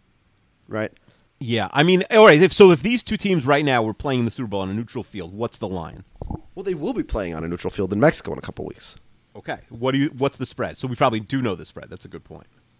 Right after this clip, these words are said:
Speaker 1: Yeah, I would say the Rams would be favored by, uh, one and a half.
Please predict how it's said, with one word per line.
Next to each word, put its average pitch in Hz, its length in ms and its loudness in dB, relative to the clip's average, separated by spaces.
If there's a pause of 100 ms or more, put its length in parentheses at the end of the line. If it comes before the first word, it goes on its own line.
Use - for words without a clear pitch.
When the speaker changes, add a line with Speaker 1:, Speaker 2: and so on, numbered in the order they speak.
(200)
Speaker 1:
Yeah, 95 160 -10 (260)
I 113 140 0
would 127 160 -2
say 131 160 4
the 107 80 2
Rams 110 320 2
would 107 100 -4
be 107 80 -4
favored 98 400 -4
by, 80 800 -2 (100)
uh, 76 320 -4 (500)
one 87 260 -4
and 80 100 -4
a - 20 -8
half. - 320 -14